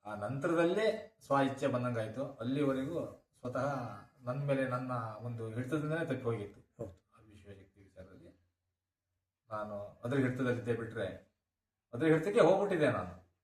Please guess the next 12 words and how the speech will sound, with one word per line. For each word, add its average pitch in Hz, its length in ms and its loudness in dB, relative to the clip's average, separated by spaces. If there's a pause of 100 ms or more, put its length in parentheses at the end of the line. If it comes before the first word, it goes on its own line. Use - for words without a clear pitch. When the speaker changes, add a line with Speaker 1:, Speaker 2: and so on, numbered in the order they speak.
(120)
Speaker 1:
ಅಷ್ಟೇ. 117 480 -4
ಕಣ್ಣು 160 240 2
ಬಿಟ್ಟು 156 240 -2
ಎಷ್ಟೋ 151 240 2
ಹೊತ್ತಿನ 147 260 2
ಮೇಲೆ 220 460 -4
ಸ್ಥಿತಾಪ್ರಜ್ಞೆಗೆ 160 640 -2
ನಾನು 127 120 0
ಬಂದಿದ್ದೀನಿ. 95 400 -8 (1300)
Speaker 2:
ಈಗ 151 260 12
ನೀವು 143 500 8
ಕೂಡ 131 220 4